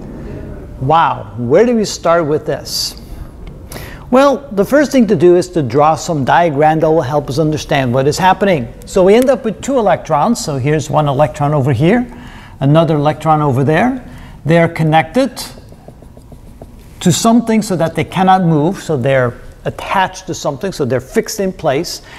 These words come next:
And they're a distance two D apart from one another. So if I take the halfway point right there, so this would be distance d, this is distance d. Then a proton is placed at the halfway point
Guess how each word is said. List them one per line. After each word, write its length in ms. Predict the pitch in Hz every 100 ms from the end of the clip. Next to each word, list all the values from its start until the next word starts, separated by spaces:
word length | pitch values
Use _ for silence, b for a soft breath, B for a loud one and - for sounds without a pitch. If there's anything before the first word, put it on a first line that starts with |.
| B B -
And 160 | 185
they're 100 | 196
a 60 | 180
distance 640 | 151 269 - 240 214 -
two 280 | - - 262
D 220 | 190 226
apart 360 | 226 - 208 202
from 180 | - 180
one 180 | 151
another. 320 | 147 143 127 131
So 160 | 156
if 60 | 131
I 100 | 131
take 240 | 160 139
the 80 | 127
halfway 480 | 113 135 - 165 247
point 260 | 175 175
right 180 | 143 135
there, 200 | 143 139
so 120 | 139
this 260 | 120 165 -
would 180 | 165 131
be 80 | 139
distance 480 | 160 160 147 120
d, 320 | 110 143 151 B B B -
this 180 | 202
is 160 | 180 107
distance 420 | 151 - 147 139
d. 300 | 101 131 110 - - B B B B -
Then 460 | 143 160 240 247 -
a 140 | 208
proton 800 | - - - 269 302 - 156 156
is 180 | 165 -
placed 440 | - 190 202 196
at 100 | 170
the 120 | 151 120
halfway 520 | 170 247 247 214 196
point 480 | 190 - 147 147